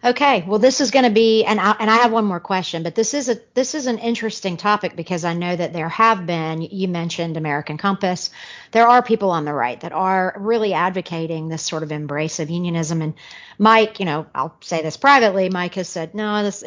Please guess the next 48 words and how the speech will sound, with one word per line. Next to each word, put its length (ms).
you 120
know, 180
this 220
isn't 280
gonna 220
work." 460
And 100
so 100
I'm 120
glad 400
that 120
this 180
has 100
been 200
an, 200
a 60
public 380
forum 460
for 120
you 120
to 100
say 220
this, 240
because 420
I 120
think 220
that 180
that's 220
gonna 200
be 160
a 60
debate 680
that 320
you're 240
certainly 400
gonna 160
be 120
involved 420
in. 100
I'm 140
glad 300
that 100
we 100
can 160
kinda 220
start 400
it 100
here. 480